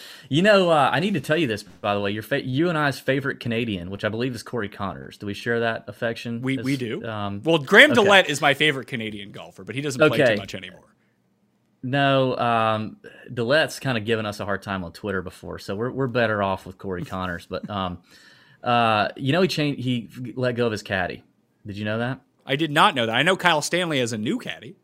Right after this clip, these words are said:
Speaker 1: Yeah, Connors, we're buddies with his former caddy, Kyle Peters,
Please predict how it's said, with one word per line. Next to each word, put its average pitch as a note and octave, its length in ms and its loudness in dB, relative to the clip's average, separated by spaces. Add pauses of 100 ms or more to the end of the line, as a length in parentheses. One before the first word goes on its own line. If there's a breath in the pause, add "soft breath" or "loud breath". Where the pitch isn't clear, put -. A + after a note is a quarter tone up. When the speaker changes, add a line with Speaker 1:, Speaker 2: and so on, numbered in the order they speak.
(960)
Speaker 1:
Yeah, A2+ 460 2
Connors, C#3+ 720 -2 (680 loud breath)
we're C#3 220 -2
buddies C#3 400 0
with G#2+ 100 -6
his G#2+ 160 -8
former A#2+ 320 -4
caddy, A2+ 380 -4
Kyle A2 280 -2
Peters, G#2+ 520 -8